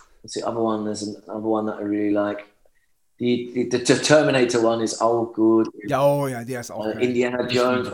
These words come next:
Speaker 1: one ist, ist gut und, äh, aber
Speaker 2: Äh, der Sopranos-Flipper, kennst du den? Sopranos?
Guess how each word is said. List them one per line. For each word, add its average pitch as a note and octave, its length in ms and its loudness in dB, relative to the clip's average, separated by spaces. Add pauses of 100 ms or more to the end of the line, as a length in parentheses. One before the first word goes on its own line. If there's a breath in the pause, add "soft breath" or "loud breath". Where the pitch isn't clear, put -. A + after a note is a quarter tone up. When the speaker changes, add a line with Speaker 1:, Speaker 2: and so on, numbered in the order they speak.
Speaker 1:
one A#2+ 100 0
ist, - 260 -4
ist - 160 -10
gut A#2 340 0
und, A2 200 -4
äh, A2 160 2 (120)
aber E3 320 4
Speaker 2:
Äh, C#3 300 -4
der C#3+ 140 -6
Sopranos-Flipper, C#3+ 960 -2
kennst D#3+ 200 -6
du B2+ 40 -6
den? E3 340 -6
Sopranos? D3 640 -8